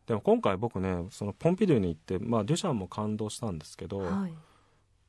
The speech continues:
Speaker 1: ものすごい勢いで転んだんですよ。
Speaker 2: え？<laughs> どこで、どこで？
Speaker 1: あの、入り口の前で、
Speaker 2: はい。
Speaker 1: あの、五階かな？
Speaker 2: <laughs>
Speaker 1: あの、上の方で展示があったんですけど、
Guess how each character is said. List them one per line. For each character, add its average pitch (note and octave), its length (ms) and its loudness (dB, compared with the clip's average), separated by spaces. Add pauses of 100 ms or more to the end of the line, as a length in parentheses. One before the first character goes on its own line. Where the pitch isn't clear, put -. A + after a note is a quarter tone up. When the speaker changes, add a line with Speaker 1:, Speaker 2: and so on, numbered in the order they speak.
(140)
Speaker 1:
も A2 180 0
の G3+ 80 4
す - 400 -2
ご B3+ 120 6
い C3 80 2
勢 B2 260 4
い G2 60 -2
で G2+ 360 -2 (720)
転 C#3+ 220 2
ん D3+ 80 4
だ C#3 80 2
ん - 40 -10
で - 60 -12
す - 280 -4
よ。 A#3 120 0
Speaker 2:
え？ F4 1800 -2
<laughs> - 0 -
ど F4+ 100 -6
こ G#4+ 200 2
で、 D#4 160 2
ど D#4+ 140 2
こ G#4+ 200 0
で？ B3 220 4
Speaker 1:
あ - 20 0
の、 F#3 340 -8 (520)
入 A2 120 0
り C3 120 4
口 C#3+ 200 2
の C3+ 120 6
前 A#2 240 2
で、 E2+ 260 0
Speaker 2:
は B3 320 4
い。 F#3 100 -8
Speaker 1:
あ A2 120 0
の、 G#2 100 0
五 - 160 4
階 D#3+ 720 2
か D#3+ 100 2
な？ F#3+ 300 2
Speaker 2:
<laughs> - 20 -18
Speaker 1:
あ - 80 -4
の、 A#2 80 2
上 C#3 140 8
の E3 60 6
方 E3 120 4
で A#2+ 80 6
展 G#2 220 2
示 G#2 80 0
が G2+ 80 4
あ G2+ 40 0
っ - 40 -6
た - 180 -4
ん D#2 60 0
で D2 60 -2
す A#4 100 -2
け F#2 100 -2
ど、 F#2+ 320 4